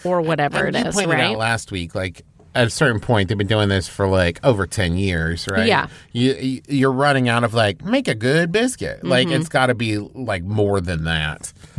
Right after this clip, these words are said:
Speaker 1: Yeah, I
Speaker 2: Um,
Speaker 1: remember the very first season where they still moved the tent around to different places around
Speaker 2: Yeah.
Speaker 1: the U K.
Speaker 2: Seems like a nightmare.
Speaker 1: Where one of them was like, "Make a family pie."
Speaker 2: Yeah.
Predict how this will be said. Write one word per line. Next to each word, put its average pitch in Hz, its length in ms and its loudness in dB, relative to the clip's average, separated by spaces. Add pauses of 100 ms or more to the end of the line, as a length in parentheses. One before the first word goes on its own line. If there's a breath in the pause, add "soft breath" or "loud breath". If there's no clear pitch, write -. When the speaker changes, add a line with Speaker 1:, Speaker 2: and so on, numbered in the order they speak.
(240 loud breath)
Speaker 1:
Yeah, 214 140 -4
I - 20 -2
Speaker 2:
Um, 220 60 -2
Speaker 1:
remember 247 340 -2
the 220 100 -6
very 170 360 -2
first - 500 -6
season 196 540 -4 (320 loud breath)
where 202 100 2
they 190 160 4
still 185 460 4
moved 180 420 2
the 175 80 2
tent 165 340 0
around 185 460 0
to 165 80 -8
different 156 300 0
places 151 420 2
around 151 540 2
Speaker 2:
Yeah. 156 60 4
Speaker 1:
the - 20 -
U 156 140 4
K. 151 340 2 (140)
Speaker 2:
Seems 107 300 -2
like 87 120 -2
a 85 40 0
nightmare. 85 380 -2
Speaker 1:
Where 247 200 2
one 262 180 2
of 277 80 0
them 233 160 0
was 208 180 0
like, 202 220 0
"Make 170 260 0
a 202 60 4
family 269 400 2
pie." 214 580 0 (320)
Speaker 2:
Yeah. 101 280 2